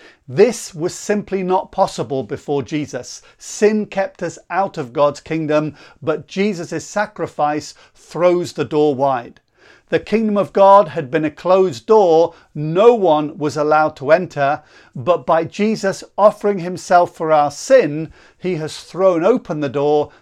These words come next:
to all who would believe. So the gospel, the good news, is simply the offer that you and I can go and live in the kingdom of God. It's not an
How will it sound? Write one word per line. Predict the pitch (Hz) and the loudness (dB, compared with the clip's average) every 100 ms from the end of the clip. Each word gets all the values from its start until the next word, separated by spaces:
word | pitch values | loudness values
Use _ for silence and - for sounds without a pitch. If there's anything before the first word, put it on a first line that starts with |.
| _ - | _ -10
to | 156 - - | -10 -6 0
all | 196 165 143 139 - _ | 2 2 0 -2 -6 _
who | - 143 | -8 -6
would | 123 127 | -6 -8
believe. | - 127 127 110 _ _ _ _ - _ - _ | -8 -6 -6 -8 _ _ _ _ -20 _ -20 _
So | - 208 | 0 2
the | 208 | 2
gospel, | 151 226 226 - 156 131 165 - | 2 0 -2 -6 -2 0 -2 -4
the | 156 | -6
good | 131 120 214 | -4 -2 -2
news, | 208 147 147 170 - - | 0 0 0 -2 -6 -8
is | 165 | -8
simply | - 214 233 - 156 139 156 160 _ - | -6 -2 -2 -4 -4 -4 -4 -8 _ -6
the | 170 - | -6 0
offer | 180 208 - 202 | 0 0 0 -4
that | 175 175 | -4 -8
you | 147 208 247 | -6 0 2
and | 190 | 2
I | 131 135 180 - _ _ | -2 -4 -6 -8 _ _
can | - 147 | -8 -6
go | 117 180 202 | 0 2 2
and | 214 202 | 0 0
live | 202 127 143 - _ _ 165 | 0 0 -4 -6 _ _ -8
in | 151 | -6
the | 147 | -6
kingdom | - 156 147 143 | -6 -6 -4 -6
of | 135 | -4
God. | 151 131 - _ _ _ _ - | -2 -2 -4 _ _ _ _ -10
It's | 165 - | -10 -8
not | 170 214 220 | -4 -4 -4
an | 196 | -8